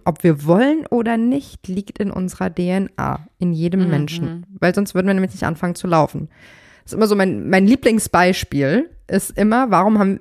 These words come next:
Speaker 1: warum laufen wir als Kinder? Warum fangen wir an, als lau-, zu laufen? Oder warum fangen wir an, uns überhaupt zu entwickeln, wenn nicht Entwicklung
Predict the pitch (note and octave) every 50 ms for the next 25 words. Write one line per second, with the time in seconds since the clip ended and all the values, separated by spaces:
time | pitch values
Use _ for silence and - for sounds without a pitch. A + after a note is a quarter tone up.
0 | - - F3+ E3+ F#3+ - B3+ A#3+ A3 F#3+ F#3+ A3+ - - F3+ D3 C#3+ D3 D#3+ F#3+
1 | - - - D3+ - - - G#3+ G#3 G3+ F3 E3 E3 G3+ G#3 - A#3 A3+ A#3 G#3+
2 | - - F3+ - - - - - - D#3+ - - - - - - E3+ E3+ F#3 G3+
3 | G3+ - F#3 E3 - - D#3+ D3+ D#3 E3 F3 G3+ G#3 G#3 G#3 G3+ G3 F#3+ F#3+ F#3
4 | - - F3 F#3 F#3+ - - - - - - _ _ _ _ _ _ _ _ _
5 | _ - _ _ - - G#3 D#3 G3 F#3 F3 F3+ A3+ - - - - F3+ - F3+
6 | - G3+ B3 - A3 F#3+ F3+ F3 F3 F3+ F#3 G3 G3+ - - - E3 - - B3
7 | C4+ - - - - F#3 F3+ F#3+ F3+ D3+ C3+ - -